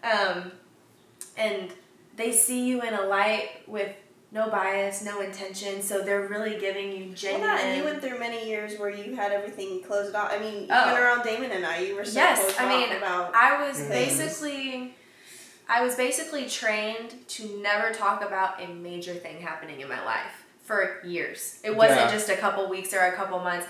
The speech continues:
Speaker 1: It was four to six years before
Speaker 3: Mm-hmm.
Speaker 1: I could talk about it.
Speaker 2: Yeah.
Speaker 1: And that involved so much. And so I, I am a, you know, recovering victim of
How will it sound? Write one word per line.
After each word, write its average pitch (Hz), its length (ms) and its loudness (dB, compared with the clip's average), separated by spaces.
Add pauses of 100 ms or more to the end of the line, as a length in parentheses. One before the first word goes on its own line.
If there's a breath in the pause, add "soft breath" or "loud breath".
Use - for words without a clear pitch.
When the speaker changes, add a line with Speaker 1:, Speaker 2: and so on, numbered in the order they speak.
(220 loud breath)
Speaker 1:
It 214 140 -4
was 285 200 -4
four 196 320 -6
to 190 100 -6
six 170 300 -2
years - 520 -10 (140)
before 185 360 0
Speaker 3:
Mm-hmm. 196 140 4
Speaker 1:
I - 20 -4
could - 280 -12
talk 185 340 -4
about 147 260 -6
it. - 160 -8 (260)
Speaker 2:
Yeah. - 120 -16 (600)
Speaker 1:
And 202 160 -6
that 226 320 4
involved 196 600 4 (240)
so - 560 2
much. - 680 -2
And 185 160 -4
so 190 220 0
I, 185 380 6 (420 loud breath)
I 208 120 6
am 220 240 2
a, 180 360 0 (720)
you 202 200 -8
know, 180 220 -2
recovering 185 920 -6
victim 170 420 -8
of 156 220 -8